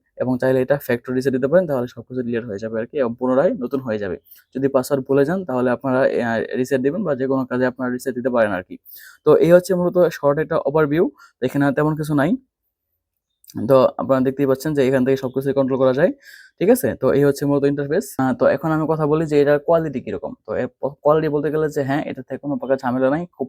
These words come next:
ভালো নেট স্পি-, স্পিড পায়। এটা সর্বোচ্চ স্পিড হচ্ছে তিনশো এমবিপিএস, যেটা আমাদের লাগে না, আহ, কিন্তু সর্বোচ্চ তিনশো এমবিপিএস স্পিড আছে। তো আপনি আপনার মোবাইল থেকেও খুব ভালো একটা নেট পাবেন এটা দিয়ে।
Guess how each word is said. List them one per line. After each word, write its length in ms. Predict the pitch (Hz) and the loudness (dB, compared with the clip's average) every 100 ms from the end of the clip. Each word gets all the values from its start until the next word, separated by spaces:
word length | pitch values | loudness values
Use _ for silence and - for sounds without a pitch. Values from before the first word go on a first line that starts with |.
| 98 | -2
ভালো 180 | 85 120 | 2 2
নেট 180 | 131 131 | 2 -4
স্পি-, 260 | - 120 - | -6 -10 -10
স্পিড 260 | - 135 - | -8 -8 0
পায়। 160 | 151 - _ _ _ | 0 0 _ _ _
এটা 120 | - | -10
সর্বোচ্চ 420 | 127 131 127 139 | -6 -4 -4 -4
স্পিড 220 | 139 - 131 | -8 -6 -6
হচ্ছে 140 | 131 | -2
তিনশো 220 | 143 143 | -4 -2
এমবিপিএস, 400 | 135 131 156 202 - | -4 0 0 -2 -4
যেটা 300 | 131 131 127 | -4 -2 0
আমাদের 240 | 127 127 | 0 0
লাগে 200 | 131 139 | 0 2
না, 100 | 143 | 0
আহ, 640 | 254 - - _ 120 120 | -4 -14 -20 _ -4 -2
কিন্তু 200 | 120 123 | -2 -4
সর্বোচ্চ 340 | 123 127 127 131 | -4 -4 -4 -2
তিনশো 200 | 135 139 | -4 -4
এমবিপিএস 240 | 127 131 | -2 -2
স্পিড 200 | 127 127 | -2 -4
আছে। 280 | 123 127 202 | -4 -2 -4
তো 120 | 143 | 0
আপনি 360 | 139 127 135 131 - - | 0 0 -2 -4 -6 -6
আপনার 220 | - - 139 | -6 -2 -2
মোবাইল 260 | 127 139 | 2 2
থেকেও 320 | 139 139 165 | 0 -6 -4
খুব 180 | 160 - _ | -6 -14 _
ভালো 220 | 120 127 | -2 0
একটা 160 | 131 131 | -2 -4
নেট 120 | 123 | -6
পাবেন 160 | 120 131 | -8 -8
এটা 120 | 127 | -4
দিয়ে। 180 | 127 175 | -4 -4